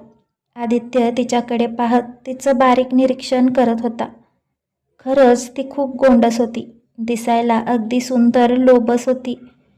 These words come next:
जरा तिखट होती, पण आतून नक्की ती कशी आहे हे तर हळूहळू कळेलच. माझ्याकडे पाहून आणि माझं निरीक्षण करून झालं असेल,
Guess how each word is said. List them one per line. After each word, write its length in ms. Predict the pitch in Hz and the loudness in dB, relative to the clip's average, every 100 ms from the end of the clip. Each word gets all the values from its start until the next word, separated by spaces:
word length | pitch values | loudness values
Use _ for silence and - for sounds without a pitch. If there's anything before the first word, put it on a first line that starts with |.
| _ _ _ - | _ _ _ -4
जरा 260 | 269 277 | 2 4
तिखट 420 | 285 285 285 285 | 2 0 0 2
होती, 480 | 277 285 285 262 240 | 2 0 0 -2 -2
पण 260 | 254 - 247 | -4 0 2
आतून 400 | 247 240 262 262 | 2 2 2 4
नक्की 360 | 262 247 - | 2 0 -8
ती 140 | 254 269 | -8 -8
कशी 380 | 269 254 - 262 | -4 -4 -2 0
आहे 300 | 254 247 247 | 2 4 2
हे 180 | 233 247 233 | 0 -4 -4
तर 160 | 233 233 | -4 -2
हळूहळू 560 | 233 226 240 240 226 | 0 2 4 2 2
कळेलच. 600 | 233 247 226 220 214 - - _ _ _ _ _ _ _ _ | -2 -2 -2 -2 -4 -6 -16 _ _ _ _ _ _ _ _
माझ्याकडे 560 | 226 220 226 226 240 226 | -6 -4 -2 0 0 0
पाहून 440 | 233 240 226 240 226 - | 0 2 4 4 2 0
आणि 180 | 247 254 | 2 4
माझं 600 | 254 254 247 262 247 247 | 6 4 4 2 4 4
निरीक्षण 540 | 247 247 247 - 262 254 | 4 2 0 -4 -2 2
करून 280 | 262 247 247 | 2 4 4
झालं 320 | 254 254 233 | 4 2 2
असेल, 420 | 240 240 262 226 | 0 0 -2 -2